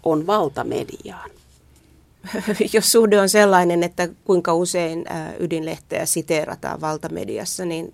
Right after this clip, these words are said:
Speaker 2: niin voi sanoa, että se on ohut. Sitä tapahtuu, mutta, mutta, ää, ei, ei esimerkiksi Helsingin Sanomat,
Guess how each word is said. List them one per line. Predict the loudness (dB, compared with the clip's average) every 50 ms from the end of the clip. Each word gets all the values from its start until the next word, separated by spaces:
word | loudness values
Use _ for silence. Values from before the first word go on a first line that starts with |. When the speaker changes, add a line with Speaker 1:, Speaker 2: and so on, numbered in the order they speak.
| _
Speaker 2:
niin | -10 -8 -6 -6 -6 -8 -10 -12 _ -20 -20 -20 -20 -18 _ -2
voi | 0 0
sanoa, | 2 2 2 0 0
että | -2 -4 -4
se | -2 -2
on | -2 0 0
ohut. | -2 -2 -2 -6 -8 -10 -12 -16 -6
Sitä | -4 -2 -2 -2 -2 0
tapahtuu, | 0 -2 2 2 2 2 2 0 -4 -6 -6 -6 -6
mutta, | -8 -12 -14 -8 -6 -4 -4 -4 -4 -8 -10 -10
mutta, | -8 -8 -8 -8 -6 -4
ää, | -4 -4 -4 -4 -8 -8 -10 -10 -12 -12 -14 -18 -20 _ -20 -20 -20 -20 -20 -20 -20 -20 _ _ -10
ei, | -6 -6 -4 -4 -4 -2 -2 0 0 2 0 0 -2 -2 -2 0
ei | 2 2 2 2 0 -2
esimerkiksi | -4 -2 -2 -2 -2 -4 -4 -8 -14 -10 -6 -4 -4 -2 -4 -4 -6 -8 _ -16 -14 -12 -6 0
Helsingin | 0 0 0 2 0 -2 -2 0
Sanomat, | 0 0 0 0 0 -4 -4 -4 -6 -8